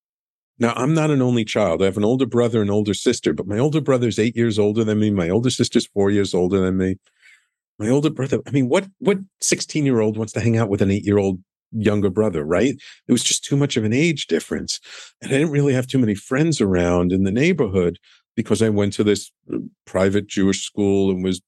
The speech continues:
I took a bus to get there, and there was really no one local. And so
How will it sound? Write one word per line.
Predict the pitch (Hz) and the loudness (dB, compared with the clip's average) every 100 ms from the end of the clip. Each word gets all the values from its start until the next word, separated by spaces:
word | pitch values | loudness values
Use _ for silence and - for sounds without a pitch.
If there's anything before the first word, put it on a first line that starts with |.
| - | 0
I | 87 85 | 0 0
took | - 110 | -2 -4
a | |
bus | 95 98 - | -2 -2 -2
to | 104 | -4
get | 87 92 - | -2 -2 0
there, | 107 | 0
and | 110 | 0
there | |
was | 120 139 | -2 0
really | 165 156 | 0 2
no | 120 120 | 0 0
one | 123 117 | 0 0
local. | 156 147 73 - _ _ _ _ _ _ _ - | -2 -2 -4 -4 _ _ _ _ _ _ _ -2
And | 120 127 123 | 0 0 -2
so | - 139 131 127 127 131 | -4 -2 0 2 0 -4